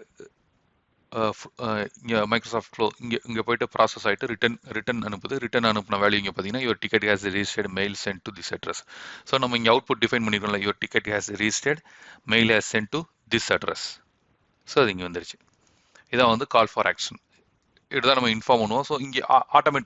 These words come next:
பண்ணிருப்பாங்க, என்ன பண்ணணும் அப்படின்னு சொல்லிட்டு. So நம்ம ஆட்டோமேட் பண்ணிட்டு, அதோட ஸ்டேட்டஸ் என்னவோ, அந்த ஸ்டேட்டஸ் வந்து நம்ம வந்து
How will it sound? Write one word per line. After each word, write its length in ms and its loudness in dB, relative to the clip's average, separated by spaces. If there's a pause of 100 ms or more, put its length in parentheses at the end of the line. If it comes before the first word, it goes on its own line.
பண்ணிருப்பாங்க, 440 0
என்ன 180 0
பண்ணணும் 360 0
அப்படின்னு 140 -6
சொல்லிட்டு. 340 -6
So 120 -6
நம்ம 240 6
ஆட்டோமேட் 260 -2
பண்ணிட்டு, 400 2
அதோட 280 4 (120)
ஸ்டேட்டஸ் 240 2
என்னவோ, 300 0
அந்த 220 0
ஸ்டேட்டஸ் 260 2
வந்து 280 -10 (420)
நம்ம 200 0
வந்து 400 -4